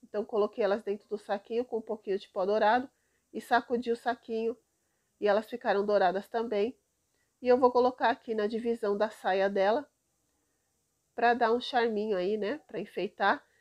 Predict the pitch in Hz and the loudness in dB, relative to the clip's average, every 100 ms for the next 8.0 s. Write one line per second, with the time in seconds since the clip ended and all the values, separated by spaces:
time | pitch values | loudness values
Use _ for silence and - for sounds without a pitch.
0 | _ 247 262 247 262 240 233 233 233 226 | _ -8 2 2 4 4 2 2 0 -2
1 | 269 240 226 220 226 220 240 233 - 226 | 0 0 2 0 0 -4 -6 -8 -8 -6
2 | 214 240 _ _ _ 226 214 214 214 220 | -6 -6 _ _ _ -2 4 4 4 2
3 | 240 240 240 156 - _ _ _ _ _ | 0 0 2 0 0 _ _ _ _ _
4 | _ _ _ _ _ _ _ _ _ _ | _ _ _ _ _ _ _ _ _ _
5 | _ _ _ _ _ _ _ _ _ _ | _ _ _ _ _ _ _ _ _ _
6 | _ _ _ _ _ _ _ _ _ _ | _ _ _ _ _ _ _ _ _ _
7 | _ 202 202 220 247 247 - 220 208 | _ 2 6 6 6 2 4 6 6